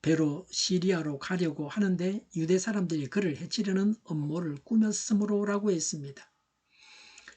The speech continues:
예루살렘으로 가려고 갱거리아로 내려가 유-, 유월절을 예루살렘에서 보내기를 원하는 순례자들이 타고 가는 배를 타려고 했습니다.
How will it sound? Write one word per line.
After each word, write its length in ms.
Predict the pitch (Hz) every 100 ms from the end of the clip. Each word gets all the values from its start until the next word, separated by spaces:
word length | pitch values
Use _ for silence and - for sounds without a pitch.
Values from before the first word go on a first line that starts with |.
| _ _ 160
예루살렘으로 800 | 165 208 - 220 220 202 190 185
가려고 440 | 180 165 143 139 -
갱거리아로 1000 | 180 202 202 202 196 196 190 180 185 190
내려가 600 | 160 185 180 170 170 202 -
유-, 240 | 165 156 240 175
유월절을 680 | 175 196 196 196 185 190
예루살렘에서 1700 | 165 160 185 180 196 190 190 185 214 - - 185 208 175 - 196 214 - _ _ _
보내기를 480 | - 175 202 202 214
원하는 460 | 180 156 170 185 202
순례자들이 1000 | - 196 185 202 196 208 202 202 208
타고 240 | - 220 208
가는 260 | 202 202
배를 240 | 190 196 208
타려고 400 | - 233 233 185
했습니다. 480 | 151 - 139 135